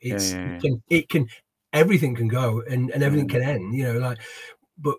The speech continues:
Speaker 2: you know, you've got, you've got your, your friends, your family, the people who love you, and they've seen you at your worst,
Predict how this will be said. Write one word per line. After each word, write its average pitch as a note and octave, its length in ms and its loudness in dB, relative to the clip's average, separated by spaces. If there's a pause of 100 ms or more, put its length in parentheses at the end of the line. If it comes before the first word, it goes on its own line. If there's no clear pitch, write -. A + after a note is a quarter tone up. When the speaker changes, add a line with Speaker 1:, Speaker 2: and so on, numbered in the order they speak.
Speaker 2:
you D#3 120 2
know, D3 40 6
you've C3+ 220 4
got, C#3+ 260 4 (100)
you've C3+ 180 -4
got - 160 -2
your, A#2+ 100 0 (200)
your C3 200 -2 (260)
friends, D3 380 -2
your A#2 80 -2
family, C#3+ 400 0
the A#2 80 2
people C3+ 280 0
who B2 120 4
love D3 180 8
you, F#2+ 320 -2
and B2 200 2
they've C3 200 0
seen D3+ 340 2
you C#3 120 4
at G#2+ 80 -6
your A#2 140 0
worst, A2+ 480 -2